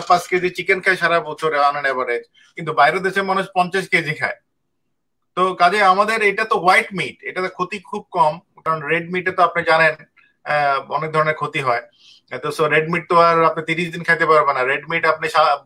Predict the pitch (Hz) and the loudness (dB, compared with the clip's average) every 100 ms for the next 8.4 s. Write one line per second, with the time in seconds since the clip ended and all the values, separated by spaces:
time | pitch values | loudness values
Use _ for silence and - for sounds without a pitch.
0 | _ - 135 139 131 120 120 117 - _ | _ -8 -6 -6 -6 -4 -2 -4 -10 _
1 | _ 131 139 170 165 160 170 165 156 - | _ -2 2 4 4 4 0 4 2 2
2 | 180 175 165 160 170 165 185 185 180 156 | -2 2 4 2 0 0 4 6 4 2
3 | 156 160 151 143 120 95 - _ _ _ | -2 2 4 4 2 -4 -10 _ _ _
4 | _ _ - _ _ _ _ _ 127 127 | _ _ -20 _ _ _ _ _ -8 -6
5 | 147 185 180 175 170 170 180 185 180 170 | 2 6 8 8 4 0 0 4 4 6
6 | 170 170 185 185 185 180 185 180 165 170 | 4 6 4 6 6 6 4 2 4 4
7 | 170 170 170 165 160 160 196 185 180 165 | 2 0 0 -2 -6 -2 -2 0 -2 -2
8 | 156 135 127 | -4 -4 -6